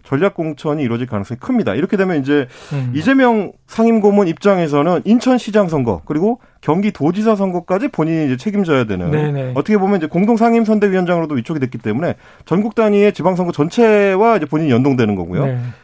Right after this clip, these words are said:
Speaker 1: 어, 이제 안철수 후보 같은 경우는 그렇게 되면 이제 경기도 선거를 또 본인이 책임져야
Speaker 2: 그렇죠.
Speaker 1: 되는, 그래서 이제 서로 간에 일종의 크로스 카운터를
Speaker 2: 음.
Speaker 1: 이제 날리게 된 그런 셈이 됐습니다.
Speaker 2: 자,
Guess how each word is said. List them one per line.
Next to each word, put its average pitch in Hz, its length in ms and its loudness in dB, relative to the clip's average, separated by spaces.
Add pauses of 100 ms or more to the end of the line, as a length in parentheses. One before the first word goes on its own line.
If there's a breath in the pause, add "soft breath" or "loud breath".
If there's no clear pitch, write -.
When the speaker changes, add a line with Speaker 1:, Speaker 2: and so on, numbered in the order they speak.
Speaker 1:
어, 101 400 -6
이제 135 100 -4
안철수 202 960 0
후보 226 160 -4
같은 190 200 -2
경우는 175 420 0
그렇게 165 200 -4
되면 170 240 2
이제 131 100 -6
경기도 180 440 2
선거를 190 400 2
또 156 80 0
본인이 120 280 2
책임져야 147 380 -2
Speaker 2:
그렇죠. 95 180 -2
Speaker 1:
되는, 175 220 -4 (320 soft breath)
그래서 135 220 -2
이제 117 100 -2
서로 233 240 0
간에 220 400 2 (300 soft breath)
일종의 175 340 0
크로스 - 360 -4
카운터를 165 580 -2 (300)
Speaker 2:
음. 170 300 2
Speaker 1:
이제 117 280 2
날리게 160 320 0
된 113 320 -4 (260 soft breath)
그런 185 180 2
셈이 190 240 -2
됐습니다. 104 440 -6
Speaker 2:
자, 104 120 -8